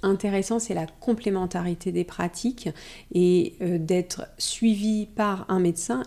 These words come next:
et d'être suivi par un énergéticien, une énergéticienne. Et c'est, je trouve, en tout cas pour ma part et puis pour beaucoup de, de, de mes clients, de mes clientes, la façon la plus, euh,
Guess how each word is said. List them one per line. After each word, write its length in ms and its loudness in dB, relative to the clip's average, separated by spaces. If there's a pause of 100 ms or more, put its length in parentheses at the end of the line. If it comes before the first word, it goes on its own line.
et 200 2
d'être 400 0
suivi 440 -4
par 220 -4
un 100 2
énergéticien, 760 -2
une 100 2
énergéticienne. 920 0 (320)
Et 100 4
c'est, 760 4
je 200 -4
trouve, 440 0 (100)
en 140 -4
tout 120 -12
cas 320 -2 (400)
pour 160 -2
ma 140 2
part 320 2
et 60 0
puis 140 -4
pour 200 -2
beaucoup 320 -2
de, 420 0
de, 300 -4
de 180 -4
mes 160 0
clients, 420 -2
de 100 2
mes 140 2
clientes, 500 0 (340)
la 220 2
façon 420 -2
la 140 0
plus, 560 -6
euh, 180 0